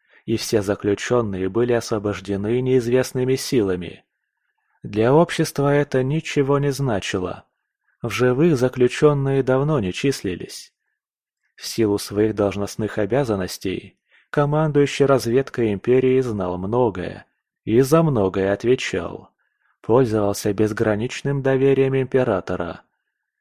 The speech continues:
Но в этот раз подвел его. И опасался за свое положение,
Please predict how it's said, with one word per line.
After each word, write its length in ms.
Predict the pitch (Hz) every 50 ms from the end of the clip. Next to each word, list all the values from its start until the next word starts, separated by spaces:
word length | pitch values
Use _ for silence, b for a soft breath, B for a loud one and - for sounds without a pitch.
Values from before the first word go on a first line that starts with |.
| _ _
Но 300 | 123 120 113 107 104 101
в 60 | 95 104
этот 360 | 120 135 - 139 131 - 131
раз 480 | 127 135 131 127 123 - - - - _ _
подвел 520 | - 117 117 110 113 113 123 123 101 92
его. 580 | 92 92 92 92 87 87 85 101 - - - - _ _ _ b b b b b b b b b
И 120 | 117 123
опасался 760 | 147 160 - - 175 160 - - 107 107 113 117 - - 117
за 120 | 120 131
свое 400 | 127 - - 123 123 110 98 90
положение, 920 | - - 95 98 110 120 120 107 110 95 85 85 85 82 85 85 - -